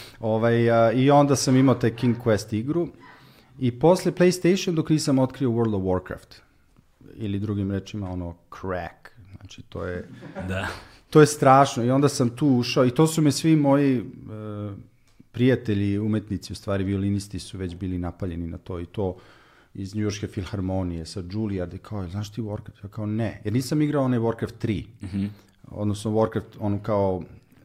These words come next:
Speaker 1: real time strategy game ili Starcraft i to. Nego sam odmah ušao u World of Warcraft
Speaker 2: Mhm.
Speaker 1: i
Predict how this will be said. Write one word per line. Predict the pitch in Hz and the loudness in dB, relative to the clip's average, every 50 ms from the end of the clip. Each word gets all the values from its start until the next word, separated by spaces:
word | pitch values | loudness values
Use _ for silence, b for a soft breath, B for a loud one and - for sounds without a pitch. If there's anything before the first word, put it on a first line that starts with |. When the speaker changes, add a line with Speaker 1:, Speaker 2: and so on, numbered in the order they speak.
| - 95 95 101 113 110 | -20 -20 -16 -10 -6 -2
Speaker 1:
real | 117 120 113 110 107 101 | 0 2 2 2 0 -2
time | 107 - 110 98 92 | -2 -2 0 0 0
strategy | - - - 107 98 98 - 92 85 87 85 87 | -2 -2 -2 -2 -2 -2 -4 -8 -8 -8 -8 -8
game | 92 90 85 80 80 87 | -6 -6 -6 -4 -4 -4
ili | 90 90 90 87 90 87 | -4 -4 -2 -4 -4 -6
Starcraft | - - 87 82 82 - - - - - | -4 -4 -4 -4 -4 -6 -12 -18 -18 -18
i | |
to. | - - - - B B B B B B B B B B | -16 -16 -16 -16 B B B B B B B B B B
Nego | 113 107 113 117 | -6 -4 -4 -2
sam | - - 117 123 | 0 2 4 4
odmah | 135 147 147 123 123 | 6 4 4 2 2
ušao | 135 127 123 - 131 120 113 | 0 -2 -2 -2 0 0 0
u | 107 107 104 101 101 | 0 0 -2 0 2
World | 117 117 101 92 120 | 2 2 2 4 2
of | 123 120 | 0 0
Warcraft | - - 71 69 - - - - _ _ | -2 -6 -12 -12 -12 -14 -20 -20 _ _
Speaker 2:
Mhm. | 92 87 90 87 | -12 -10 -8 -6
Speaker 1:
i | 90 98 95 92 92 95 95 95 | -6 -4 -4 -4 -4 -4 -4 -6